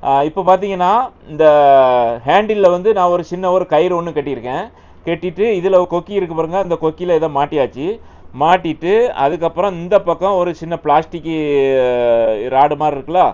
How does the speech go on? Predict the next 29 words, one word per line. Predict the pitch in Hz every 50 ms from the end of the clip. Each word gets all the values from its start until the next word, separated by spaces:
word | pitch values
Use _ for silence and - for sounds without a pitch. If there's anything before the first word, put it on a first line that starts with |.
| - - - - - - -
இதை | 139 147 156 151
வச்சு | 143 139 139 135
தான் | 180 180 160
இப்போ | 147 139 131
நான் | 135 131 127 -
தூக்க | 147 156 156 143
போறேன். | - 123 117 123 139 143
இப்போ | 135 131 135
நம்ம | 131 135 139 135 131
இதை | 127 135 139
விரல்ல | 120 123 127 135 156 170 165 160 147
வச்சு | 135 139 135 - 151 151
தூக்குனா | - 147 139 143 139 139 151 175 196 214 - - - - - - -
விரல்ல | 120 123 127 131 143 147 147 143 131 131 135 123 123
வலிக்கும் | 120 120 131 139 - 147 147 139
அப்படின்னு | 131 120 127 123 123
சொல்லிட்டு | 117 123 120 156 170
இதை | 135 127 127
வச்சு | 123 120 120 131
தூக்குறேன். | - 120 117 - 110 107 120 151 180 - - -
இப்போ | 120 127 - 139
வந்து | 139 139 147 160
இதுல | 147 127 139 151 143
வந்து | 135 135 147 156
நம்ம | 151 139 143 135 113
ஜீரோ | 107 127 139 151 147
பண்ணிக்கணும். | - 123 117 107 101 101 101 110 135 185 226 - - - - - - - _ -
ஜீரோ | - 127 147 143 139
பண்ணியாச்சு. | 123 127 120 113 113 110 - - 120